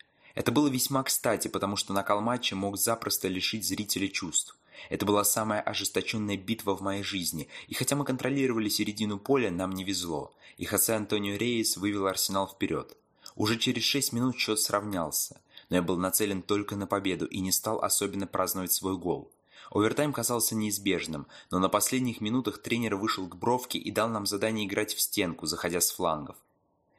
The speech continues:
Крайние защитники Арсенала имели привычку свободно ходить вперёд, и перед матчем мы обсуждали, что нам нужно нейтрализовать их собственными забегами.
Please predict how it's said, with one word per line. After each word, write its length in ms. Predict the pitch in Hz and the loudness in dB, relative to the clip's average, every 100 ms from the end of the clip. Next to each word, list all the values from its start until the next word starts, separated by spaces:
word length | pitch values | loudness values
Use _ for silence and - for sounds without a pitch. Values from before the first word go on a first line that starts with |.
| _ | _
Крайние 460 | - 117 131 131 117 | 2 2 4 2 2
защитники 480 | 117 120 117 120 117 | 0 0 0 2 2
Арсенала 520 | 107 - 143 135 120 | 2 2 2 2 2
имели 220 | 131 120 | 2 0
привычку 480 | - 113 139 - 117 | 0 0 0 -2 -2
свободно 540 | - 113 127 135 127 | 2 2 4 2 2
ходить 320 | - 113 120 | -2 -4 -4
вперёд, 500 | - - 120 101 71 | -2 2 4 4 2
и 140 | - - | -8 -4
перед 240 | 101 101 | 0 2
матчем 340 | 113 127 - 104 | 2 2 0 0
мы 120 | 104 | 2
обсуждали, 460 | - 104 107 117 | 2 0 0 0
что 200 | 101 - | 0 -2
нам 180 | 104 104 | -2 0
нужно 220 | 110 107 | 0 -2
нейтрализовать 760 | 104 101 104 101 90 101 120 - | -4 -4 -2 -2 2 2 2 -2
их 140 | - | 0
собственными 640 | - 110 107 - 107 104 101 | 2 2 0 -2 -2 -4 -2
забегами. 640 | 101 104 95 82 73 67 | -2 2 0 0 -6 -12